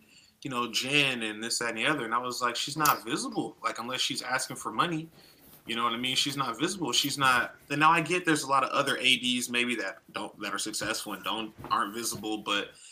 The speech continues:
you have, like, a young fan base you need to engage.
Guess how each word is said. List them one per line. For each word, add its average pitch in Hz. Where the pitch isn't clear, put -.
you 151
have, 151
like, 107
a 101
young 120
fan 139
base 117
you 120
need 117
to 104
engage. 98